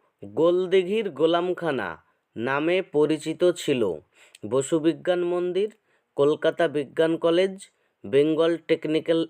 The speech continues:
ইনস্টিটিউট, কলকাতা বিশ্ববিদ্যালয়। সঠিক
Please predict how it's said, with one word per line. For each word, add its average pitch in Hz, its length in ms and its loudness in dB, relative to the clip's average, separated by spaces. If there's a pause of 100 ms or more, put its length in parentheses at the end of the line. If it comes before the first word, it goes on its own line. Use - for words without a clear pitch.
ইনস্টিটিউট, 160 760 2 (400)
কলকাতা 143 420 2 (100)
বিশ্ববিদ্যালয়। 98 920 -6 (420)
সঠিক 135 340 0